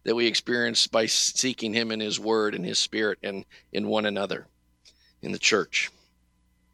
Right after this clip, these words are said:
So Colossians says, "Consider your earthly body as dead to immorality," which has to do with "thou shalt not commit adultery."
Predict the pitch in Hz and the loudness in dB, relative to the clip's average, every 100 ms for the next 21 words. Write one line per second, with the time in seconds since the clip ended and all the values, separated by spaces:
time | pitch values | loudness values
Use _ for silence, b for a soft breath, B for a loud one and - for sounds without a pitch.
0 | _ _ _ _ b b b b b b | _ _ _ _ b b b b b b
1 | b b - 139 151 180 196 175 165 - | b b 0 4 8 8 8 6 4 6
2 | 170 170 156 151 180 190 185 175 160 - | 6 6 4 6 6 6 6 6 6 4
3 | B B - 165 175 170 165 170 170 139 | B B 2 4 4 4 6 6 6 2
4 | - 156 143 131 135 143 147 127 120 139 | 4 4 4 -2 0 4 4 6 8 6
5 | 175 220 240 - _ _ _ _ b b | 4 2 -2 -4 _ _ _ _ b b
6 | 147 170 175 180 180 131 147 165 202 127 | 2 6 6 4 0 2 4 4 4 4
7 | 123 143 156 160 147 156 - 151 160 202 | 4 4 2 2 2 2 -2 -2 0 0
8 | 214 226 240 - 185 - | 2 2 2 0 -2 -2